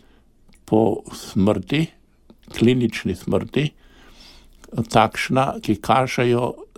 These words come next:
da to ni stanje neke meditacije, ampak vizije, direktnega videnja nove duhovne resničnosti. <clears throat> No, in mi imamo tudi,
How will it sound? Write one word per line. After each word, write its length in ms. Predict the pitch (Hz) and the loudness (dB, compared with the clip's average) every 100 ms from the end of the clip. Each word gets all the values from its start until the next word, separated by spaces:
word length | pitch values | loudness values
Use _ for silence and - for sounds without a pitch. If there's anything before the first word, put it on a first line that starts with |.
| - | -8
da 240 | 95 101 | -2 0
to 180 | 101 110 | 2 2
ni 140 | 131 | 2
stanje 500 | 135 - 113 107 107 | 0 0 0 2 2
neke 280 | 104 104 - | 0 -2 -2
meditacije, 960 | 95 92 87 - 92 82 - 90 78 73 | -4 0 -2 0 -2 -2 -4 -2 0 -2
ampak 420 | 107 92 95 - | -4 -4 -4 -4
vizije, 760 | 92 101 95 120 120 76 69 - _ - - | -2 0 0 2 2 0 -4 -12 _ -20 -2
direktnega 580 | 95 131 123 127 110 98 | 2 2 0 -4 0 0
videnja 640 | 95 113 101 90 - - - - - - - - - | 2 0 0 -4 -4 -8 -12 -20 -20 -20 -20 -14 0
nove 460 | 98 117 120 110 - | 4 4 4 2 0
duhovne 540 | 107 90 110 117 110 | -4 -4 0 2 2
resničnosti. 1000 | 107 92 - 101 - - 76 - - - - - - - - - - - - | 0 -2 -2 -2 -2 -8 -8 -10 -8 -8 -10 -20 -20 -20 -10 -8 -8 -12 -2
<clears throat> 260 | - 135 - | 2 4 2
No, 200 | 120 135 | 2 2
in 140 | 139 | 2
mi 80 | 135 | 2
imamo 360 | 131 127 127 117 | 2 2 0 -2
tudi, 420 | 135 120 113 | -2 0 0